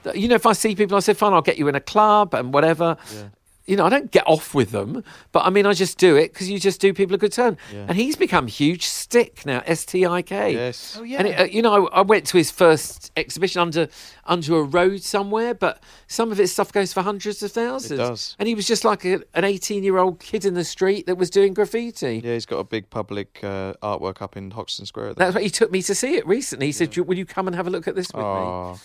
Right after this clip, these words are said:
Speaker 3: And you used to have, um, graffiti in the clubs before graffiti was, like, seen as popular, didn't you?
Speaker 1: Yes,
Speaker 3: Yeah.
Speaker 1: well before.
Speaker 3: Yeah.
Speaker 1: Uh, uh, uh, uh, it was the first, yeah, when I first did the Mud Club in eighty,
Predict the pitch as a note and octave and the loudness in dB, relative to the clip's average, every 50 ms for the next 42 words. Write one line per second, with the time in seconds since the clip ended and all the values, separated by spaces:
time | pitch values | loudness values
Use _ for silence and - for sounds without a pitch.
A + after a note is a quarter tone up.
0 | - - B3+ C4 C#4+ D#4 E4 D4 - - A3 G3+ A3+ F3+ F3+ - - G#3+ G3 F#3+ | -12 -10 -6 -4 -2 0 0 -2 -2 -2 -2 -2 -2 -4 -4 -4 -4 -4 -2 -4
1 | E3+ F#3 - - G3+ - F#3 F3 F3 F3 - - G3+ F3+ D3+ D3+ - - F3+ D#3 | -6 -8 -8 -8 -8 -8 -6 -6 -6 -6 -4 -4 -4 -4 -6 -10 -12 -10 -10 -8
2 | - - F#3 F3 F3 E3+ D#3+ D#3 _ _ _ _ - - F3 D#3 - - F3+ F3+ | -6 -4 -4 -2 -2 -2 -2 -6 _ _ _ _ -14 -12 -12 -10 -8 -8 -8 -6
3 | F3 D#3+ D#3+ D#3+ D3+ D#3+ E3 D3+ D#3 - - - F3 E3+ D#3+ D#3 C#3+ - - _ | -6 -8 -6 -6 -6 -6 -6 -6 -6 -8 -10 -8 -6 -6 -6 -8 -10 -12 -16 _
4 | _ _ - - A3 - - E3+ D3+ C#3 C#3 D#3+ E3+ F3+ F#3+ E3+ C#3 C3+ - C#3+ | _ _ -10 -10 -10 -8 -10 -10 -10 -12 -12 -14 -14 -14 -14 -14 -16 -8 -2 0
5 | C#3+ B2 G2 E2+ D#2+ - - - - - - - F3+ D3+ C3 B2 A#2 G2+ - G#2 | 0 0 0 -2 -8 -12 -14 -14 -14 -12 -10 -6 -2 0 2 2 0 0 -2 -6
6 | F#2+ - - G2+ G2 G2 F#2+ G#2+ _ _ - - - F#3+ F#3 E3+ C3 C3 B2 G#2+ | -6 -6 -6 -6 -6 -6 -8 -12 _ _ -20 -20 -14 -12 -6 -4 -2 -2 -2 -2
7 | - C#3 C3 A#2+ - - C3+ - - C#3 C3+ C3 C3 B2+ B2+ - - A2 - _ | -2 -2 -4 -4 -4 -8 -8 -6 -4 -2 0 2 2 0 -2 -4 -8 -14 -20 _
8 | - _ _ - D#3 D#3+ D#3 D3 - E3 - - D3+ C#3+ - - G#3 G3+ F#3 - | -20 _ _ -4 -2 -2 -2 -2 -4 -6 -6 -4 -6 -4 0 2 2 2 2 0
9 | - - - - - - - _ _ _ _ _ - D3+ D#3 C#3 E3+ F3 F3 E3 | -4 -10 -12 -14 -20 -20 -20 _ _ _ _ _ -2 0 0 2 2 2 2 2
10 | - G#3 F#3 - - D3+ C#3 D3+ D#3+ D3+ - D3 C3 C#3+ D3+ D3+ C#3+ - - C#3+ | 2 2 0 0 -2 -6 -4 -2 -2 -2 -2 -2 -2 -2 -2 -2 -2 -6 -10 -10
11 | C#3 C3 A2+ | -10 -10 -12